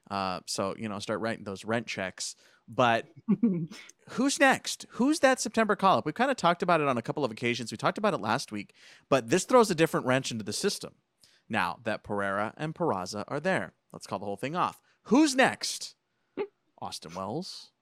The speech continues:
Speaker 1: Andre Chaparro? Are they gonna go a little less in your face and go
Speaker 2: Mm.
Speaker 1: for a pitcher like Matt Crook? And like I mentioned, Billy McKinney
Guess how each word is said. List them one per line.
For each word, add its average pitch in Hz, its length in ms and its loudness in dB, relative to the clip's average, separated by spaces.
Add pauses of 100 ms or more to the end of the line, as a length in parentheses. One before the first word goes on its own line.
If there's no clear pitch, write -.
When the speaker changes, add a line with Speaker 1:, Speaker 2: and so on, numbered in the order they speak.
(600)
Speaker 1:
Andre 90 260 -10
Chaparro? 101 720 -6 (800)
Are - 60 -8
they 104 80 -4
gonna 101 160 -6
go 98 160 -4
a 104 60 -4
little 101 800 -8 (200)
less 117 500 -2 (680)
in 131 140 -2
your 110 100 0
face 123 500 0
and 101 220 -8
go 107 160 -2
Speaker 2:
Mm. 98 80 -2
Speaker 1:
for 110 80 0
a 101 60 -2
pitcher 123 220 -4
like 107 200 -2
Matt 98 200 -4
Crook? - 560 2 (400)
And 127 140 0
like 135 120 4
I 131 80 4
mentioned, 131 560 0 (120)
Billy 131 220 4
McKinney 113 600 -2